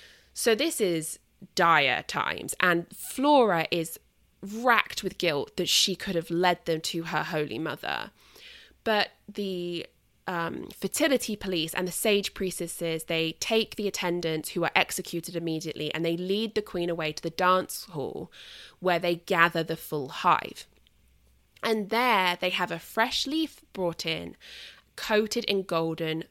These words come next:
forsythia pollen. Forsythia? Forsythia? I don't know. That lovely yellow flower. And this is the golden leaf from the fifth story.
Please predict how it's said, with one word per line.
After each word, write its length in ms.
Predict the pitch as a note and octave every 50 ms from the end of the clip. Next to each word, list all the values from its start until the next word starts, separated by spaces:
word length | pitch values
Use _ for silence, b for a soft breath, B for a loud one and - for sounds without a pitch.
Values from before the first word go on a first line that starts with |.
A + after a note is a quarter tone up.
| _ _
forsythia 880 | - F#3+ F#3+ - - - A3 A3 A3+ A#3+ A3+ - - F3 D#3 - - - -
pollen. 480 | - - - - - - - - F3+ - _ _
Forsythia? 640 | - G3+ G#3 - B3+ C4+ E4+ F4+ - G#4+ G#4+ A4 A4 G#4 _ _ _ _ _ _ _ _ _ _
Forsythia? 480 | - - - - D4+ - - E4 E4 E4 - - -
I 60 | -
don't 100 | - -
know. 140 | C#3+ - - - _ _ _ _ _
That 160 | - E3 - - _ _ _ _ -
lovely 280 | G3 F#3 F#3 - F3+
yellow 380 | G3+ F#3 E3 D#3+ - E3+ E3+ - _ _ _
flower. 560 | - - G2 F#2 - - - - - - - B B B B B B B B B B B B -
And 180 | - G#3 G3+ - -
this 240 | G#3 G#3+ G#3+ - -
is 140 | A#3 G#3+ -
the 100 | - G#3+
golden 600 | - - G3+ F#3+ G3 G3 G3 G3 G3+ G3+ F#3+ F#3
leaf 220 | F#3+ F#3 F#3 F3+
from 300 | - - F3 F3+ F3+ F#3
the 80 | F#3 F#3
fifth 320 | - - F3 E3 - -
story. 840 | - - - - G#3 F#3 G3+ G#3+ G#3 F#3 F3 E3+ - G#2+ - -